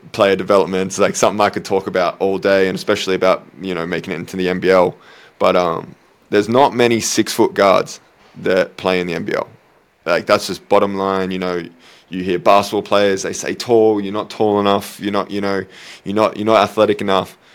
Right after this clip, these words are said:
Uh, you've managed to do it, man, and it's, like, a credit to you, the grind. Like,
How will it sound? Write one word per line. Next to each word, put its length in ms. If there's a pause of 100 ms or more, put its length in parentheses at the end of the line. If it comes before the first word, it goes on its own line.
(200)
Uh, 240
you've 160
managed 340
to 60
do 240
it, 80
man, 320 (200)
and 300
it's, 260
like, 120
a 60
credit 380
to 120
you, 300
the 80
grind. 540 (640)
Like, 180